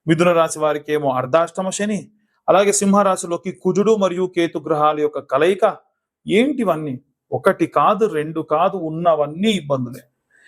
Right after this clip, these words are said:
కాబట్టి ఈ జూలై నుంచి రెండవ ఫేజ్ అనేటువంటిది స్టార్ట్ అవ్వబోతుంది. జరిగే డిజాస్టర్కి సంబంధించి అందరూ చాలా జాగ్రత్తగా ఉండండి. బయట వాతావరణం బాలేదు, మీరు ప్రయాణం చేయాలంటే ఆపేయండి. మీకు ఏదైనా నెగిటివిటీ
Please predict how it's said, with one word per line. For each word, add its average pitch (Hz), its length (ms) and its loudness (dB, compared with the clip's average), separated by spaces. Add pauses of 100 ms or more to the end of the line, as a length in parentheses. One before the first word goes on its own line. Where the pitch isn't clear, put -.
(280)
కాబట్టి 160 400 4 (320)
ఈ 196 80 6 (100)
జూలై 208 280 4
నుంచి 220 360 -6 (280)
రెండవ 175 380 0 (560)
ఫేజ్ 190 360 2
అనేటువంటిది 160 540 -8
స్టార్ట్ 160 380 2
అవ్వబోతుంది. 151 540 -4
జరిగే 147 280 0
డిజాస్టర్కి 160 600 0
సంబంధించి 143 580 -4 (420)
అందరూ 185 360 4
చాలా 160 280 2 (120)
జాగ్రత్తగా 151 640 0
ఉండండి. 127 460 -6 (720)
బయట 151 380 4
వాతావరణం 170 720 2
బాలేదు, 147 460 0 (120)
మీరు 151 160 -4
ప్రయాణం 165 440 0
చేయాలంటే 156 440 0
ఆపేయండి. 147 540 -2 (800)
మీకు 185 240 2
ఏదైనా 180 380 2
నెగిటివిటీ 196 680 0